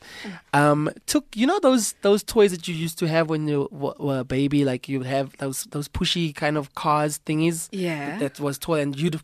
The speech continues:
Speaker 2: you'd push the handle as the parents and your baby would sit inside. She took one of those and hit a woman with it.
Speaker 1: <gasps>
Speaker 2: Over her head.
Speaker 1: That kid is so ghetto.
Speaker 2: And then,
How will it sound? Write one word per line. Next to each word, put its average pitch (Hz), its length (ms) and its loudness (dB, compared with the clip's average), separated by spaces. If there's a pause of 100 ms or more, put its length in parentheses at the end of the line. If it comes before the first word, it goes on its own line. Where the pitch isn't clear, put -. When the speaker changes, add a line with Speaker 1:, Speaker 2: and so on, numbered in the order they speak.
Speaker 2:
you'd 170 200 0
push - 160 -2
the 175 100 2
handle 156 260 0
as 147 100 -2
the 147 80 -4
parents 156 300 0
and 139 80 -4
your 135 80 0
baby 131 240 0
would 135 100 -2
sit - 160 -4
inside. 139 320 -4 (240)
She - 160 -4
took 208 220 -2
one 165 120 4
of 147 120 2
those 131 180 2
and 135 140 -4
hit 131 200 -2
a 139 60 0
woman 123 300 0
with 117 200 -2
it. 120 140 2
Speaker 1:
<gasps> 277 680 -4 (580)
Speaker 2:
Over 214 440 10
her 165 160 6
head. 139 380 6
Speaker 1:
That - 200 -8
kid 196 240 -2
is 160 140 -4
so 175 260 -4
ghetto. 156 460 -10
Speaker 2:
And 170 240 2
then, 233 440 8